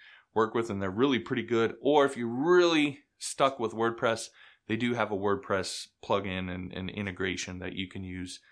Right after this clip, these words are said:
to still work through Shopify. So those are the, the, the kind of the routes that I would look at if I were you. All right. So I'll do it for this episode. I wanna thank everybody for listening.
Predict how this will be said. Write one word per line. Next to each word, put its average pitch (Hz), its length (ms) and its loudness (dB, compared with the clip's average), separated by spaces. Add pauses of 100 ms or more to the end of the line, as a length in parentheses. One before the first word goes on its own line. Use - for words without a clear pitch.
(240)
to 104 100 -8
still 90 300 -6
work 87 300 -10
through 87 140 -12
Shopify. - 640 -10
So 92 400 -2 (680)
those 175 240 6
are 185 60 4
the, 139 260 4
the, 117 480 2
the 113 120 -2
kind 143 220 -4
of 117 120 -8
the 110 80 -2
routes 110 380 4
that 101 300 0
I 98 160 2
would 98 380 -2 (160)
look 101 260 -8
at 95 320 -2
if 95 140 -12
I - 60 -4
were - 160 -10
you. - 140 -12 (920)
All 185 80 10
right. 151 180 6 (480)
So 180 140 4
I'll 220 120 8
do 196 180 2
it 202 100 2
for 165 440 4 (220)
this 143 220 -2
episode. 170 380 4
I - 40 2
wanna 131 120 2
thank 135 220 2
everybody 127 560 0
for 117 560 4
listening. 135 680 0